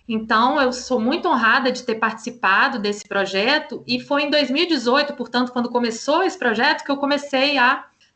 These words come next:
também desenvolver o interesse pela inteligência artificial, que pra mim foi um tema encantador, e pela Lei Geral de Proteção de Dados, porque quando você fala em inteligência artificial,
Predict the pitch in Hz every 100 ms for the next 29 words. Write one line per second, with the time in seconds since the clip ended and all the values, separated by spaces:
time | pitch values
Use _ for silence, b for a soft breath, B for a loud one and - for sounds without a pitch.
0 | _ 269 262 240 254 285 240 285 277 269
1 | 202 247 285 - 269 311 294 320 262 214
2 | 196 - 202 - 262 294 370 381 311 294
3 | 247 220 208 226 214 - 226 - 220 247
4 | 330 - 247 226 233 247 240 233 220 226
5 | 233 320 381 302 285 277 214 208 269 302
6 | b b b _ 320 330 381 - B _
7 | - 320 339 339 311 330 320 311 320 320
8 | 311 294 311 330 285 226 220 - - 240
9 | 302 311 - 247 - 240 233 226 233 226
10 | 220 220 202 - 220 - 220 247 285 233